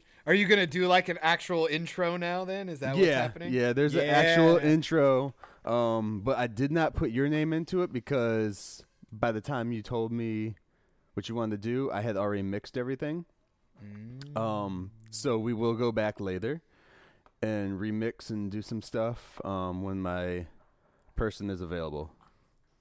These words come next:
Speaker 1: Oh, I was gonna say, what? You wanted me to do, like, audio blurbs, like, "Pew, pew, pew, pew, it's John, uh,
Speaker 2: Oh,
Speaker 1: with,
Speaker 2: God,
Speaker 1: coming
Speaker 2: no.
Speaker 1: at, coming at you in the
Speaker 2: No,
Speaker 1: ones and
Speaker 2: no, no.
Speaker 1: twos." <laughs>
Speaker 2: And, and the one that, um, is on here, as everyone has just now heard at the, at beginning of this,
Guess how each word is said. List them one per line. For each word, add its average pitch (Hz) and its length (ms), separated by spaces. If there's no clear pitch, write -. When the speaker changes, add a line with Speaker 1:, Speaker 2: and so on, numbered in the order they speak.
Speaker 1:
Oh, 147 180
I 123 100
was 135 100
gonna 131 140
say, 131 180
what? 113 260
You 117 120
wanted 120 260
me 123 120
to 117 100
do, 120 100
like, 113 240
audio 120 260
blurbs, 123 300
like, 151 240
"Pew, 339 100
pew, 311 140
pew, 302 80
pew, 277 560
it's 247 220
John, 226 520
uh, - 280
Speaker 2:
Oh, - 20
Speaker 1:
with, 220 160
Speaker 2:
God, 185 180
Speaker 1:
coming 226 300
Speaker 2:
no. 226 60
Speaker 1:
at, - 200
coming 240 220
at 226 160
you 247 80
in 254 60
the - 80
Speaker 2:
No, 147 80
Speaker 1:
ones 143 180
and 131 120
Speaker 2:
no, 117 180
no. 123 320
Speaker 1:
twos." - 140
<laughs> 135 1080
Speaker 2:
And, 160 200
and 185 240
the 196 80
one 208 240
that, 180 200
um, 147 600
is 131 160
on 139 280
here, 135 280
as 113 220
everyone 117 420
has 107 240
just 107 300
now 101 240
heard 104 380
at 95 120
the, 98 200
at 90 100
beginning 98 320
of 92 80
this, 120 280